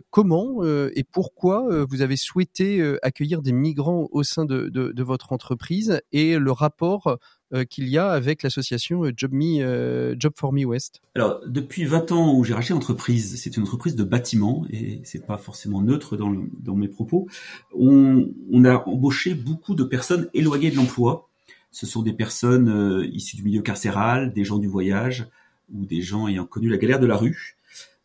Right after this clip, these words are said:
Speaker 2: Euh, et c'est vraiment l'A D N de l'entreprise, d'accueillir des personnes éloignées de l'emploi.
Speaker 1: Mmh.
Speaker 2: Et dans ce cadre-là, Job for Me nous a proposé il y a, il y a cinq ans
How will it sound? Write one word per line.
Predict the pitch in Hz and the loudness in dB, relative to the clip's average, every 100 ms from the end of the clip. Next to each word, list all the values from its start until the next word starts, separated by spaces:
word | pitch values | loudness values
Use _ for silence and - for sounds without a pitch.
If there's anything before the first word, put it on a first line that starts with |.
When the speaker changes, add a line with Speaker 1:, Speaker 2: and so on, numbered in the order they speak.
| - | -4
Speaker 2:
Euh, | 101 107 107 107 98 90 50 - - - _ _ | 0 2 2 2 2 2 -2 -10 -16 -20 _ _
et | - 113 | 0 0
c'est | 123 - | 2 0
vraiment | 123 123 170 | 2 2 4
l'A | |
D | 123 131 | 6 6
N | 135 | 6
de | 131 | 4
l'entreprise, | 113 107 - 98 90 - 113 | 2 0 -8 -10 -12 -12 -4
d'accueillir | 104 127 120 123 | 0 0 0 -2
des | 120 | -4
personnes | 117 - - 123 - | -6 -8 -4 -4 -4
éloignées | 113 104 107 | -2 0 -2
de | 104 | -2
l'emploi. | 95 - - _ _ _ _ _ - | -6 -8 -20 _ _ _ _ _ -10
Speaker 1:
Mmh. | 127 113 | -4 0
Speaker 2:
Et | |
dans | 104 | 2
ce | 123 | 2
cadre-là, | - 135 120 - - 117 143 180 196 123 | 2 2 0 0 -2 0 0 0 -2 -2
Job | 120 139 | -4 -4
for | - 120 | -2 0
Me | 135 143 147 143 | 0 0 -2 0
nous | 123 107 | 0 0
a | 90 | -6
proposé | - 87 90 110 | -10 -10 -6 -4
il | |
y | 101 | -4
a, | 85 - | -6 -8
il | 104 | -6
y | |
a | |
cinq | 101 - 107 - | -6 -4 -6 -4
ans | 156 | -4